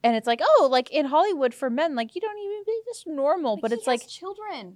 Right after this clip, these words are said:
Speaker 1: yeah,
Speaker 2: so
Speaker 1: like,
Speaker 2: does
Speaker 1: you were
Speaker 2: she.
Speaker 1: thirty when she was born.
Speaker 2: Yeah. No, it's weird.
Speaker 1: It's so weird.
Speaker 2: It's
Speaker 1: And,
Speaker 2: weird.
Speaker 1: like, there's this weird thing where men can get old and get wrinkly, but women can't. And,
Speaker 2: Yeah.
Speaker 1: like,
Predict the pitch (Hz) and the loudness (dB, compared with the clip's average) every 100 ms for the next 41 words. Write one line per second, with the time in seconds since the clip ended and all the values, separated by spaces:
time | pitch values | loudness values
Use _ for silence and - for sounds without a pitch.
0 | - 320 311 254 285 330 427 359 190 311 | 4 4 6 2 2 2 2 2 0 2
1 | 370 302 247 - 240 233 285 254 196 _ | 4 2 -4 -4 -4 -4 -6 -6 -8 _
2 | 190 214 233 - _ _ - 160 160 _ | -4 -4 -4 -8 _ _ -10 -8 -8 _
3 | _ _ - 226 220 190 - 58 - _ | _ _ -12 -6 -6 -6 -20 -20 -20 _
4 | _ _ _ - 240 - 294 294 277 277 | _ _ _ -8 -6 -2 0 0 0 -4
5 | - 240 254 247 - - 254 254 247 - | 0 0 0 -2 -4 -6 0 2 0 -6
6 | _ - 277 269 226 262 294 269 277 254 | _ -8 -6 -6 -8 -6 -8 -6 -6 -4
7 | 214 202 226 254 247 262 254 247 247 240 | -4 -2 -4 -4 -8 -6 -4 -4 -4 -6
8 | 240 247 240 233 240 240 214 170 196 214 | -6 -6 -6 -8 -8 -10 -8 -6 -6 -6
9 | 214 - 208 202 - 202 196 - | -8 -8 -6 -6 -6 -4 -4 -4